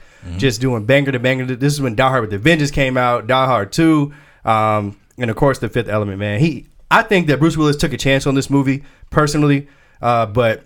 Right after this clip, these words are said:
Speaker 2: him, him being the star and being able to anchor it really helped this movie together, bro.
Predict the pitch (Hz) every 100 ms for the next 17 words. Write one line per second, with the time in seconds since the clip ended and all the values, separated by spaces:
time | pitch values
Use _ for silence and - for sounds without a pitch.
0 | - - 170 175 151 143 - 196 175 165
1 | 147 135 147 143 135 135 135 127 120 110
2 | 123 131 120 - 104 131 123 123 110 107
3 | 107 104 101 95 101 104